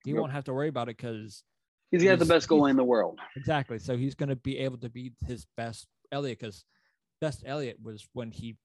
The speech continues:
Speaker 1: wasn't playing that often. And he didn't have to rely on him too much. If he could play, like, two games here and there, that's when you were gonna get the best Elliott. So it's very likely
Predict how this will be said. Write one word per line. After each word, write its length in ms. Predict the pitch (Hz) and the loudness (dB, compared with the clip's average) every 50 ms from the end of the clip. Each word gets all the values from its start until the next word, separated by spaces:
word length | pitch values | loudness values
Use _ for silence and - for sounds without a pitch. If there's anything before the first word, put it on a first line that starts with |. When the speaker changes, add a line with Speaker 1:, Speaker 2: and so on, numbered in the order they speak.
| _ | _
Speaker 1:
wasn't 300 | - 113 - 117 117 _ _ | -12 -12 -12 -12 -18 _ _
playing 240 | - 123 123 120 113 | -12 -10 -10 -10 -10
that 120 | 107 104 | -14 -16
often. 400 | - 104 101 - - _ 98 - _ _ _ _ _ _ _ _ _ _ _ _ _ _ | -16 -18 -20 -20 -20 _ -20 -20 _ _ _ _ _ _ _ _ _ _ _ _ _ _
And 60 | - 135 | -8 -8
he 60 | 127 | -6
didn't 160 | 127 127 123 | -6 -6 -4
have 100 | 123 123 | -4 -6
to 60 | 117 110 | -6 -6
rely 260 | 107 110 110 113 110 | -6 -4 -4 -4 -4
on 120 | 113 107 | -4 -8
him 100 | 107 107 | -14 -16
too 160 | - - 120 | -14 -14 -14
much. 400 | - - - - _ - - - _ _ _ _ _ _ _ _ _ - | -12 -14 -18 -20 _ -20 -20 -20 _ _ _ _ _ _ _ _ _ -8
If 120 | - 139 127 | -6 -4 -4
he 100 | 135 131 | -2 -4
could 120 | 135 131 - | -6 -8 -6
play, 180 | - 135 127 | -4 -4 -4
like, 200 | 127 120 110 _ _ | -4 -6 -10 _ _
two 480 | - - - 143 139 135 135 135 131 | -20 -14 -10 -8 -8 -6 -8 -8 -10
games 520 | 127 131 127 123 123 127 123 113 - - - | -10 -10 -10 -8 -8 -10 -12 -12 -14 -14 -10
here 220 | 123 117 117 117 | -10 -8 -8 -8
and 140 | 117 113 113 | -10 -10 -10
there, 360 | 113 117 117 117 117 113 110 _ _ _ _ _ - | -8 -6 -4 -4 -4 -4 -6 _ _ _ _ _ -6
that's 160 | - 135 127 - | -4 -4 -2 -2
when 100 | 139 135 | -4 -4
you 80 | 127 | -4
were 60 | 127 | -6
gonna 160 | 117 123 123 117 | -4 -6 -6 -6
get 140 | 120 110 | -6 -8
the 80 | 117 110 | -8 -6
best 260 | 113 117 113 - - | -6 -6 -6 -6 -6
Elliott. 320 | 123 117 110 104 92 - _ _ _ _ _ _ _ _ _ _ _ _ _ _ _ _ _ _ _ _ _ | -6 -8 -8 -10 -14 -16 _ _ _ _ _ _ _ _ _ _ _ _ _ _ _ _ _ _ _ _ _
So 420 | - - 127 120 117 113 110 113 | -10 -4 -2 -2 -2 -2 -2 -4
it's 240 | 117 110 - - - | -6 -8 -8 -14 -8
very 360 | - 131 131 131 131 131 123 120 | -2 0 0 0 0 -2 -4 -6
likely 280 | 123 120 113 113 117 | -6 -6 -6 -6 -8